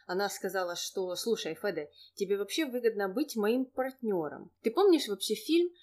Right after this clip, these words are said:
который называется «Партнёр молчания»? Мы его вместе когда-то смотрели». Ну и здесь, э, мне стало интересно, что же это за фильм «Партнёр молчания» и почему он так странно называется?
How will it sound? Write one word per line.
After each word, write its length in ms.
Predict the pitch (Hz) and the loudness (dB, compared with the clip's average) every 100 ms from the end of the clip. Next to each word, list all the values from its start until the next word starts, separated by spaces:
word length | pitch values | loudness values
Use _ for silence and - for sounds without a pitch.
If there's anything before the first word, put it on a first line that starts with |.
| _ | _
который 280 | - 208 196 | 0 2 2
называется 880 | 185 185 202 320 294 - 170 151 - | 0 -2 -2 0 0 -2 -2 -2 -2
«Партнёр 420 | 185 175 208 277 | -4 -2 0 0
молчания»? 680 | 285 294 294 - 277 165 151 | 0 0 0 0 2 0 -2
Мы 160 | 160 226 | 2 4
его 240 | 269 262 | 4 2
вместе 520 | 269 277 294 240 - 170 | 0 4 4 4 -2 -6
когда-то 380 | 165 160 156 | -4 -2 -4
смотрели». 640 | 170 202 196 175 151 135 - - | -4 -4 -2 -2 -2 -2 -12 -10
Ну 220 | 170 190 220 - 294 - 427 440 415 | 0 2 2 -2 -8 0 -2 0 0
и 400 | 190 175 165 165 | 2 4 2 2
здесь, 600 | 165 156 175 220 311 - 311 | -4 -4 2 2 2 -2 2
э, 320 | 269 269 262 | 4 4 2
мне 280 | 240 208 262 | 2 0 0
стало 340 | 269 262 240 | 0 0 0
интересно, 680 | 240 240 269 208 165 156 135 _ - | -4 -2 2 2 0 -10 -14 _ -20
что 220 | - - 185 | -16 -6 0
же 100 | 220 | 0
это 160 | 233 254 | 2 -2
за 100 | 277 | -2
фильм 380 | - 262 165 | 2 2 2
«Партнёр 560 | 156 175 170 185 208 247 | 0 -4 -2 0 2 2
молчания» 680 | 220 226 226 254 226 165 156 | 2 0 0 0 2 2 0
и 60 | |
почему 400 | 165 - 190 240 | -2 0 2 2
он 240 | 220 226 220 | 2 0 0
так 200 | 202 - | -4 -4
странно 500 | - - 180 202 208 | -8 -2 0 2 0
называется? 880 | 202 202 233 269 160 131 - - | 0 -2 0 2 0 -2 -12 -20